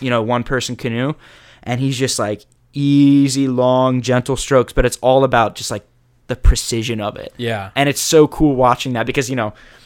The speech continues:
Speaker 1: a lot of the people who don't know what they're doing, you know, just paddle super hard, super
Speaker 2: Yeah.
Speaker 1: hard and work against it, and then they'll, you know, fall.
Speaker 2: I love
Speaker 1: Um,
Speaker 2: watching experts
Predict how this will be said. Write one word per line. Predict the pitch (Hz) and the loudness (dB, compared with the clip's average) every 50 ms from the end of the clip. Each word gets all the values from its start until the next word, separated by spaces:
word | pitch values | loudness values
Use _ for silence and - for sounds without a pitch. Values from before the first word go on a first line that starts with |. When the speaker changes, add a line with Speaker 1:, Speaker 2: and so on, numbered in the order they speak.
| _ _ _ _ _ | _ _ _ _ _
Speaker 1:
a | - - 139 | -6 -4 0
lot | 139 139 143 147 | 2 4 2 2
of | 139 | 2
the | 139 | -2
people | - 156 147 123 131 131 | -4 -4 -4 -4 -4 -6
who | 131 127 | -6 -2
don't | 123 127 127 120 | 0 0 0 0
know | 127 123 123 | 0 0 0
what | 123 120 - | 0 0 -2
they're | 123 113 | -4 -4
doing, | 110 135 127 | -4 -6 -6
you | 131 135 | -6 -4
know, | 151 | -4
just | 147 - - - _ - _ _ | -4 -4 -4 -8 _ -20 _ _
paddle | - - 147 143 151 147 | 0 2 2 2 2 0
super | - - 156 147 - 131 | -2 -4 -4 -2 -2 0
hard, | 131 139 143 135 127 113 | 2 2 2 2 0 -2
super | - - 120 123 | -4 -4 -2 0
Speaker 2:
Yeah. | 123 120 | 2 2
Speaker 1:
hard | 131 135 123 | 2 2 0
and | 127 120 | 0 -2
work | 127 135 - | -2 -2 -4
against | 120 104 123 131 139 - - | -6 -4 -4 -4 -4 -4 -6
it, | 123 107 | -6 -6
and | 110 123 | -6 -8
then | 120 123 | -8 -6
they'll, | 123 117 107 104 107 - | -6 -6 -6 -6 -8 -8
you | - 123 | -10 -10
know, | 113 110 - | -10 -8 -8
fall. | - - 127 120 110 117 117 - _ _ _ | -4 -2 -2 -2 -2 -4 -6 -10 _ _ _
Speaker 2:
I | - 127 147 | -4 -2 0
love | 143 139 143 151 113 | 2 4 4 4 4
Speaker 1:
Um, | 117 | 4
Speaker 2:
watching | 151 147 151 - 139 120 | 2 0 0 -2 -6 -8
experts | 107 117 113 - - - 123 110 107 - - - - | -8 -10 -10 -12 -10 -8 -6 -6 -6 -8 -12 -20 -20